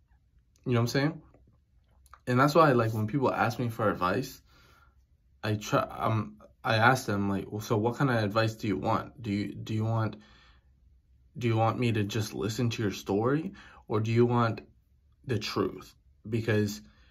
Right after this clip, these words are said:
now I see that a lot of people just complain for attention and don't actually want the help. They just, they, they, they, they, they, they don't actually wanna take action on,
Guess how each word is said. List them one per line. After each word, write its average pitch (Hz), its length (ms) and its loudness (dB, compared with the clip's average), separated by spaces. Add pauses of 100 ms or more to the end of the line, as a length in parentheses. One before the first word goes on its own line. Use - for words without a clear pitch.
(220)
now 117 280 6
I 135 60 2
see 127 240 2
that 104 160 4
a 98 40 2
lot 104 260 6
of 127 80 0
people 127 420 2
just 117 380 -2
complain 110 500 -2
for 107 140 0
attention 98 640 -2
and 101 140 -4
don't 107 240 -2
actually 107 360 -2
want 101 320 -2
the - 100 -2
help. - 320 -6 (840)
They 101 120 2
just, 113 300 -4 (120)
they, - 300 -6 (120)
they, 117 280 -2
they, 110 440 -2
they, 107 360 2
they, 110 360 -2 (300)
they 113 100 -4
don't 113 180 2
actually 113 300 0
wanna 98 120 0
take 101 240 -4
action 107 440 0
on, 98 260 -2